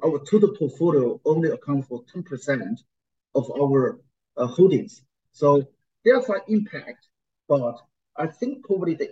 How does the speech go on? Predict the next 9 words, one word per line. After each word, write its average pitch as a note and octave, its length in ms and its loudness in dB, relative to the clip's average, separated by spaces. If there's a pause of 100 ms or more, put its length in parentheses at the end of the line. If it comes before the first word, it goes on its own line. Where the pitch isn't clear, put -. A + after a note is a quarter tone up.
impact, E3+ 600 -8 (880)
uh, C3+ 200 -2
is, C#3 280 -4
is B2 180 -6
very, C3+ 340 0
very A#2 260 0
limited, A2+ 380 -4 (520)
uh, G2+ 260 -12 (280)
David. D#3 280 -2